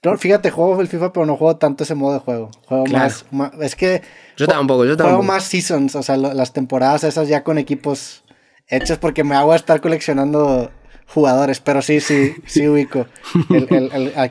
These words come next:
Speaker 1: a lo que te refieres. Sí, vas, vas armando a tu once titular, ¿no?
Speaker 2: Eso, eso. Ver con quién conectás, o sea, porque más allá de, de lo que te pueda decir la gente, es mucho vos y esa persona.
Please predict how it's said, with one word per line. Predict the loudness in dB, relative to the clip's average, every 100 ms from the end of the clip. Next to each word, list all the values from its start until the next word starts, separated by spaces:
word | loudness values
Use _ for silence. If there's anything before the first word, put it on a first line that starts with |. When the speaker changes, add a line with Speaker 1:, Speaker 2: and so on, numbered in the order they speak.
| -2
Speaker 1:
a | -4
lo | -2
que | -4
te | -4
refieres. | -2 0 2
Sí, | 2
vas, | 2 2 0
vas | 0 0
armando | 0 0 -2 -2
a | -4
tu | -8 -8
once | -6 -4 -4
titular, | -6 -8 -10 -20 -18
¿no? | -4
Speaker 2:
Eso, | -2 0 -2 -8 _ _ _ -4
eso. | 0 0 -4 -12 _ _
Ver | -2 0
con | 0
quién | 0 0
conectás, | 0 0 -2 -2 -2 -4
o | -6
sea, | -4
porque | -4 -2
más | 0 0
allá | -2 0 0
de, | 0 -4 -6
de | -8
lo | -8
que | -8
te | -10
pueda | -4 -2
decir | -2 -4 -6
la | -8
gente, | -6 -4 -2 -4 -6 _ _ _ _ _ _
es | -10
mucho | -4 -4 -2 -4 -4 -16 _ -20 _
vos | -4 -2 -2 -6 -10 -14
y | -8 -6
esa | -8 -10
persona. | -12 -4 -4 -4